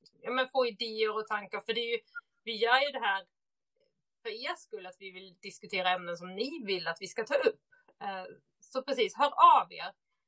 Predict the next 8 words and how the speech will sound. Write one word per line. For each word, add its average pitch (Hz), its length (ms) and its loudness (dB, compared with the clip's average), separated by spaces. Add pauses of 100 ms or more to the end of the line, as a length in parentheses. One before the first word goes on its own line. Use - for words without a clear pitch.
(240)
Vi 262 180 -8
nås 294 360 -12
ju 262 160 -12
på 240 260 -2
vår 226 160 -6
Instagram 202 560 -6 (140)
som 214 280 -12
heter 196 360 -8